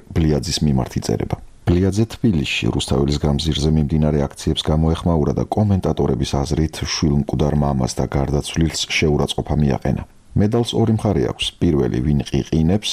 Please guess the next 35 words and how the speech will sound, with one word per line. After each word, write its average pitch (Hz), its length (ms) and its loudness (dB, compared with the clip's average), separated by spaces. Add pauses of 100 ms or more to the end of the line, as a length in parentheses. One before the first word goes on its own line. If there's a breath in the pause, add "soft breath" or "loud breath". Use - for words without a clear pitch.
და 107 160 0
გვერდით 92 420 0
ვინ 95 200 2
უდგას. - 300 -4 (420 loud breath)
მეორე, 80 400 2
არც - 320 0
თვითონ 101 380 0
ეგ 82 100 0
კაცი - 320 -4
მყავს - 300 -4
და 64 140 0
არც 67 220 0
ის - 160 -2
ცხონებული 69 600 0
იყო 69 200 0
ანგელოზი. 71 560 0 (180)
ნუ 85 140 0
დაგავიწყდება, 73 760 0 (140)
ეგ 78 180 -2
კონფლიქტი - 480 -2
საიდან 73 540 0
და 80 160 0
რისთვის 73 420 -2
დაიწყო, 67 360 -2 (300 loud breath)
რომელიც 71 420 0
მკვლელობით 69 580 0
დამთავრდა 71 520 -2 (140)
და - 180 -2
არ 95 160 2
ღირს - 240 -4
მაგ 71 180 0
საქმის - 360 0
შედარება 69 480 0
იმ 71 120 2
მკვლელობებთან, 80 720 0